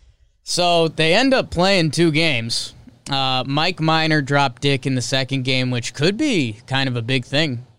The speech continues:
for the A's going forward as they figure out their playoff rotation.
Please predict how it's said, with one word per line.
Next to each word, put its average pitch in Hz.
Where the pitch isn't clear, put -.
for 117
the 113
A's 120
going 117
forward 123
as 104
they 117
figure 117
out 113
their 110
playoff 120
rotation. 110